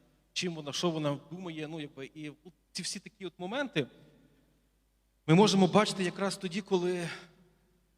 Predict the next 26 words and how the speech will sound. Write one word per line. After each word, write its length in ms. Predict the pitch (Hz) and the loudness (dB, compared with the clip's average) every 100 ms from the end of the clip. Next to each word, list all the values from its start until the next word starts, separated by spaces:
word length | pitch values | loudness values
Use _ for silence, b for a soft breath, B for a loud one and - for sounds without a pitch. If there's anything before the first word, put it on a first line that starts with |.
| _ | _
попадаємо 420 | _ 147 160 170 151 | _ -8 -4 -4 -6
в 20 | |
якісь 200 | - 143 | -12 -18
такі 200 | - 147 | -16 -16
неприємні 460 | 139 147 147 143 131 | -14 -14 -14 -14 -14
ситуації, 560 | 135 175 220 - 135 | -16 -14 -14 -14 -18
стресові, 500 | - 165 165 156 135 | -12 -8 -8 -8 -10
да, 140 | 131 139 | -8 -8
можливо, 420 | 127 120 120 110 _ _ _ _ _ | -10 -16 -16 -18 _ _ _ _ _
от 120 | 123 143 | -12 -10
як 80 | |
тут 160 | - 160 - | -10 -16 0
в 40 | |
даному 280 | 160 175 147 | 2 2 0
випадку 400 | 160 170 - 123 | -2 -4 -12 0
голод. 380 | 139 127 - - - - _ _ _ _ _ _ _ - _ | 2 2 -2 -18 -20 -20 _ _ _ _ _ _ _ -20 _
А 80 | 117 | -6
там 160 | 165 | -4
були 160 | 160 165 | -2 -2
ще 180 | 160 185 | -2 -4
деякі, 280 | 170 139 135 | -4 -6 -8
я 80 | |
хотів 260 | 131 135 151 | -10 -12 -16
би 80 | 135 | -14
так, 140 | 135 | -16
знаєте, 340 | 131 147 - | -14 -14 -14